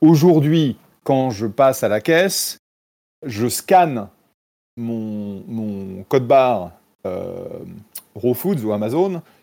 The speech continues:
et je paye avec ma carte. Et, euh, et, et tu vois, même, même si j'ai le truc sans contact sur mon téléphone, je, je paye avec ma carte. Donc, ça me prend tellement peu de temps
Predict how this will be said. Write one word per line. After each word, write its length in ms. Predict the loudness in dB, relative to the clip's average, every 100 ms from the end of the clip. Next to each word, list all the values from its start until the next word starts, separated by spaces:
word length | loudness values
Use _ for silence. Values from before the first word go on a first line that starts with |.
| _ -2
et 400 | 4 4 4 0
je 140 | -2 0
paye 160 | 2
avec 120 | 0 0
ma 120 | -4
carte. 360 | -4 -8 _ _ _ _ _ _ _ _ -6
Et, 300 | -4 -4 -6 _ _ -8
euh, 500 | -6 -6 -8 -10 -12 -14 _ -6
et, 300 | -4 -4 -6 -14 _ -6
et 100 | -6
tu 160 | -8 0
vois, 140 | 2
même, 240 | 2 0 0
même 220 | 2 2
si 180 | 0 0
j'ai 220 | 0 0
le 120 | -2
truc 220 | -4 -8 -6
sans 140 | -6
contact 340 | -2 0 0
sur 120 | 0 -4
mon 120 | -2
téléphone, 440 | -2 0 0 0
je, 240 | 0 -2 -2
je 100 | -4
paye 140 | -2
avec 120 | -2
ma 100 | -4
carte. 220 | -10 -14 _ -20 -20 _ _
Donc, 280 | 0 0 -2 _ _ _ _
ça 100 | 2
me 160 | 2 -2
prend 300 | -4 -4 -2
tellement 420 | 0 0 2 0
peu 200 | 0 -2
de 60 | -4 _
temps 360 | 0 0 -2